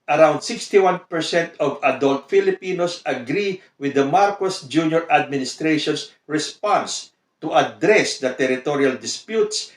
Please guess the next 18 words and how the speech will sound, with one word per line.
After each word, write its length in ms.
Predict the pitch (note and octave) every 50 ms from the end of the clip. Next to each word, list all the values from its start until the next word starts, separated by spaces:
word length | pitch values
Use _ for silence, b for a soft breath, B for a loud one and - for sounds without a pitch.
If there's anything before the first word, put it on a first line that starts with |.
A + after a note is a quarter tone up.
| B B
between 440 | D3 D3 D3 - D3+ D3 C3+ C3 B2
the 80 | B2 -
Philippines 600 | - F#3+ G3 G3 F#3 F#3 - F#3 F#3 F3 - -
and 240 | - C3+ B2+ B2 -
China 480 | - F3 E3 E3 E3 D#3+ E3 E3 D#3+ - -
in 160 | C#3+ C3 B2
the 120 | B2 C3 C3
West 440 | B2+ C#3 E3 F3 E3 - - - -
Philippine 440 | G3 F#3+ F3+ F3 E3+ - F3+ E3 D3+
Sea 320 | - - F3 E3 D#3+ D#3+ b b b b -
in 160 | D3 C3+ B2+
the 160 | B2 C3 B2
fourth 480 | - - F3 F#3 F#3 F3+ - - - -
quarter 480 | E3+ E3+ D#3+ D#3+ - - D#3+ D3 C3+
of 240 | B2+ - - - -
twenty 400 | D3 D3 D3 D3+ - - D3+ D3
twenty-three. 800 | - - C3+ B2 A#2+ A#2+ - - A#2+ - - F#3 G3+ D3 - - _ _ _ _ _ _ _ _ _ _ _
So, 400 | - - G3+ F3 - - - -